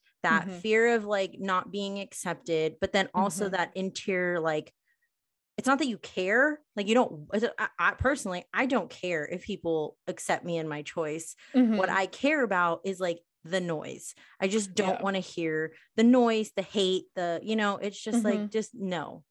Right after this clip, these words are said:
Speaker 1: you know? And I think that's something that humans in general just probably don't enjoy. <laughs>
Speaker 2: Right, right. And I, and I hesitate to state this fact, but, uh, to consider myself an ally, I have, feel like I have to speak up and I have to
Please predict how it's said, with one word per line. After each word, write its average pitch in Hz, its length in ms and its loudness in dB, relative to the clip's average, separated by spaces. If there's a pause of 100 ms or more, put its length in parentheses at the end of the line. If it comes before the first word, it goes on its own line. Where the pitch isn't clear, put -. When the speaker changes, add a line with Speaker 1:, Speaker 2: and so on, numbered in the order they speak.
(120)
Speaker 1:
you 185 100 -4
know? 180 220 -2
And 185 160 -4
I 190 80 0
think 196 200 -8
that's 180 200 -12
something 175 280 -6
that 160 220 -6
humans 254 1040 2
in 214 200 -2
general 185 680 -2 (480)
just 185 340 -4 (400)
probably 170 480 -2
don't 143 320 -6
enjoy. - 300 -12 (100)
<laughs> 240 100 0 (560)
Speaker 2:
Right, 202 340 2 (160)
right. 185 400 2
And 214 120 2
I, 208 280 2
and 208 100 0
I 208 80 0
hesitate 247 680 -2
to 214 100 -12
state - 280 -6
this - 200 -12
fact, 190 400 0
but, 185 160 -2 (100)
uh, - 80 -8 (180)
to 196 180 -2 (300)
consider 240 380 2
myself 214 420 0
an 196 160 -8
ally, 170 480 2
I 160 60 -4
have, 175 240 -4
feel 202 100 -4
like 180 140 -4
I 175 140 -2 (140)
have 190 240 -2
to 208 100 -20
speak - 320 -12
up 175 160 -2
and 165 100 -6
I 165 40 -8
have 180 280 -4
to 170 180 -4